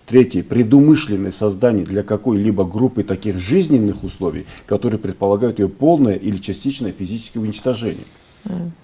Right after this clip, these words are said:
Speaker 1: Э, и вот к чему я веду в этом плане? Разделение Осетии на две части.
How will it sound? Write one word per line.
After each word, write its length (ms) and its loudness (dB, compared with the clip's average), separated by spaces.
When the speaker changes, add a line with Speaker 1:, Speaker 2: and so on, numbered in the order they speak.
Speaker 1:
Э, 480 2
и 180 -2
вот 320 -4
к 60 -20
чему 180 -2
я 80 0
веду 400 -4
в 60 -6
этом 160 -6
плане? 280 -10
Разделение 680 -2
Осетии 380 -8
на 160 -6
две 160 -6
части. 420 -12